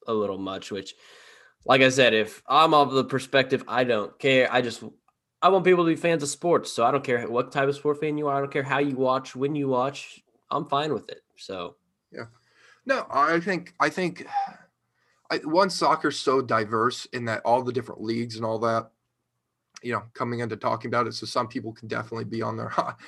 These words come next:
Speaker 2: you know, high horse about their, about the leagues or be like, um, you watch, I, I, I always think the one that's interesting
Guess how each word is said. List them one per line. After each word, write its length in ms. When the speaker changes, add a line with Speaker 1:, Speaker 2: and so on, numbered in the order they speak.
Speaker 2:
you 80
know, 80
high 220
horse 300
about 200
their, 320
about 240
the 80
leagues 500
or 80
be 160
like, 220
um, 500
you 160
watch, 340
I, 380
I, 100
I 40
always 180
think 140
the 80
one 160
that's 160
interesting 640